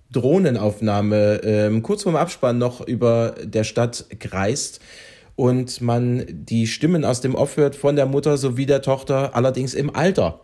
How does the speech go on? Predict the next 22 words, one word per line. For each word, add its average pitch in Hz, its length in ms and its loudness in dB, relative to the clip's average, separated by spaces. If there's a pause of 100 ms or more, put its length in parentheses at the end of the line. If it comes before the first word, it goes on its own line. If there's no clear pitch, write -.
(680)
Was 110 140 2
ich 123 120 2
faszinierend 143 440 2
finde, 147 200 4
das 135 280 0
war 131 360 2
die 123 480 0
Regisseurin 143 600 0
selbst, 151 340 2
die 135 60 -2
das 120 200 2
<laughs> - 0 -
eingesprochen 120 640 2
hat, 147 200 0 (520)
ähm, 120 440 4
hat 120 140 0
die 123 60 0
Mutter 127 360 4
zumindest 117 380 0
im 113 120 -2
Alter 113 260 2
gesprochen 113 560 0